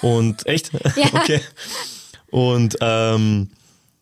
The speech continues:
Speaker 1: ob ich denn drüber reden möchte, ob der einen Bericht drüber machen kann. Dann hab ich dem kurz so eine zwei Minuten Sprachen-, äh, Memo gemacht. Dann sagt er, okay, ähm, er wird sich noch ein bisschen umhören und dann wird, wird er einen Bericht machen. Ich so, okay, alles klar, passt.
Speaker 2: Und das war's?
Speaker 1: Ja, ja.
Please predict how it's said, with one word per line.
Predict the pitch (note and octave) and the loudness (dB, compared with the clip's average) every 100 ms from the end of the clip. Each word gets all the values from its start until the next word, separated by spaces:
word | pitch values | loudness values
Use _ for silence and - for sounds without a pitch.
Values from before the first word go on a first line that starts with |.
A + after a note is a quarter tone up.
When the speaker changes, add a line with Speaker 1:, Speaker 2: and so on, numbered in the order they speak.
| _ | _
Speaker 1:
ob | - B2 | -2 -2
ich | A2+ | 0
denn | C#3 A#2+ | 0 2
drüber | A#2+ A#2+ | 2 2
reden | C3 C3 | 2 0
möchte, | A#2 A#2+ | 0 -2
ob | G#2 | 0
der | A#2 | 0
einen | A2 | 2
Bericht | A2+ A#2 - | 2 0 0
drüber | A2 | 2
machen | G#2+ G#2+ | 2 0
kann. | G#2 | 0
Dann | G#2 | 0
hab | A2 | 0
ich | |
dem | A2+ A2+ | -2 -2
kurz | A2+ | -2
so | A2+ | -2
eine | G#2+ | -2
zwei | - A2+ A#2 | 0 0 2
Minuten | A2+ A#2 A#2+ | 2 0 0
Sprachen-, | - B2 B2+ C3+ | -2 0 2 2
äh, | G#2+ | 2
Memo | A#2 C3 C3+ | 2 2 2
gemacht. | C3 C#3 C#3 - | 2 0 -2 -2
Dann | A2 G#2+ | 0 -2
sagt | G2+ A2 A2 | -2 -4 -4
er, | |
okay, | A2+ D3+ D3+ D3 - - _ - | -2 -2 -2 -4 -16 -20 _ -4
ähm, | A2+ A2+ A2+ | 0 2 2
er | |
wird | A2+ C3+ | 0 0
sich | B2+ | -2
noch | |
ein | A2 | -2
bisschen | A#2+ - | -2 0
umhören | F#3 E3+ E3+ D#3+ | 2 2 2 0
und | B2+ | 0
dann | A2 A2 | 0 0
wird, | G#2 A2 - - - _ _ | -2 -4 -10 -18 -20 _ _
wird | - G#2 | -10 -4
er | |
einen | G#2+ | -2
Bericht | G#2 G#2+ - | -2 -4 -4
machen. | G#2 | -6
Ich | - | -6
so, | |
okay, | D3+ C3+ | -6 -4
alles | A#2 - | -6 -6
klar, | B2+ | -8
passt. | - A2+ - _ _ _ | -6 -10 -12 _ _ _
Speaker 2:
Und | - A3+ | -6 -4
das | - | 0
war's? | B3+ A3 - - _ | 0 0 -2 -10 _
Speaker 1:
Ja, | C3+ D#3 | -2 0
ja. | D#3 C#3 | 0 -2